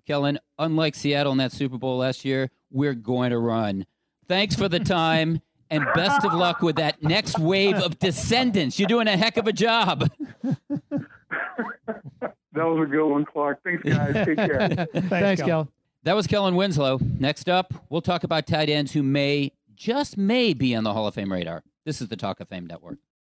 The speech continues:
Speaker 1: Talk of Fame Network's brought to you by my clean P C dot com. If your computer runs slowly,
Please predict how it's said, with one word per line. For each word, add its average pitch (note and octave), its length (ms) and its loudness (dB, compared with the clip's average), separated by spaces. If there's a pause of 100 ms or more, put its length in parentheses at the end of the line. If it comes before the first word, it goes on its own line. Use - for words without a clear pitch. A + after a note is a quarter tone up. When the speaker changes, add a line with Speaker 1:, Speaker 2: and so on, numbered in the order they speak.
(200)
Speaker 1:
Talk G3+ 180 0
of G3 60 2
Fame G3+ 180 2
Network's F3+ 320 0
brought D3+ 280 -2
to D#3 60 -2
you D3 80 2
by C3 140 0
my B2+ 240 2
clean A#2+ 320 -4
P A2+ 180 -4
C G#2 220 -4
dot G2 320 -2
com. F2+ 320 -6
If F2 100 -14
your F#2+ 100 -18
computer G#2 340 -8
runs G2+ 200 -4
slowly, C#3+ 500 -2